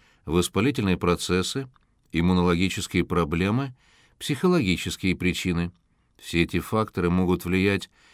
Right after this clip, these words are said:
не только на само зачатие, но и на развитие беременности. Как это происходит? По способу прерывания, а иногда и способу нарушения развития,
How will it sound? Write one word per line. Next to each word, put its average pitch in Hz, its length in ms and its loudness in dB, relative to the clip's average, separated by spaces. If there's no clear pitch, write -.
не 95 160 2
только 151 360 0
на 147 100 2
само 123 280 2
зачатие, 85 680 0
но 85 280 2
и 95 60 4
на 98 100 2
развитие 98 560 0
беременности. 87 800 -2
Как 82 320 -4
это 90 220 0
происходит? - 800 -2
По 82 140 2
способу 123 540 0
прерывания, 92 800 2
а 80 120 -2
иногда 85 400 2
и 87 80 2
способу 92 520 -2
нарушения 87 540 2
развития, 104 640 0